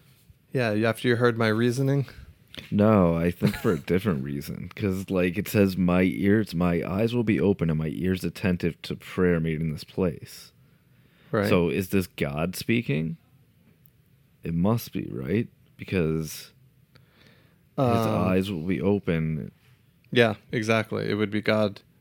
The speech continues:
Speaker 1: This would be from the perspective of God.
Speaker 2: 'Cause he's attentive to prayer that's being made in that one place.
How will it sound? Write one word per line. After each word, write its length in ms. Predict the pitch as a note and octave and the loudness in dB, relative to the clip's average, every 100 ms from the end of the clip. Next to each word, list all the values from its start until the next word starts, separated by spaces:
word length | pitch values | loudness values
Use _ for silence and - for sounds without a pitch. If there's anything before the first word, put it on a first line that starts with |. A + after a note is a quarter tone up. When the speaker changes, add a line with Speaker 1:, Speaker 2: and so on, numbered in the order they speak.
| - | -6
Speaker 1:
This 140 | A2+ | -4
would 100 | A#2+ | 0
be 80 | A2 | 0
from 160 | G#2+ A2+ | 0 -2
the 40 | G#2 | -4
perspective 480 | G#2 - G#2+ G#2+ | -4 -2 -2 -2
of 180 | G2+ - | -6 -4
God. 360 | - A2 G#2 G2+ | -2 0 0 -2
Speaker 2:
'Cause 200 | G#2 F2 | -6 -6
he's 180 | F#2 D#2+ | -6 -8
attentive 640 | D2 - G#2 G2+ F#2 E2 - | -10 -6 -2 -2 0 -4 -4
to 100 | E2 | -10
prayer 340 | - F2 D#2+ | -2 0 0
that's 200 | D#2 C#2 | -2 -6
being 240 | - E2+ D#2+ | -4 -4 -2
made 220 | D#2+ D#2+ | -2 -4
in 120 | D2+ | -6
that 180 | D2+ - | -8 -8
one 240 | C#2+ D2 D#2+ | -8 -8 -10
place. 640 | - E2+ C2+ D#2+ - | -4 -4 -4 -8 -16